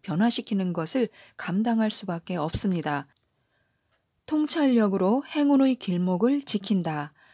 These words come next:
통찰하는 사람들은 가까이에 있는 자기 분야에서 소박한 행운을 찾습니다.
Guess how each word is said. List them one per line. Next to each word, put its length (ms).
통찰하는 580
사람들은 680
가까이에 640
있는 360
자기 300
분야에서 720
소박한 520
행운을 380
찾습니다. 720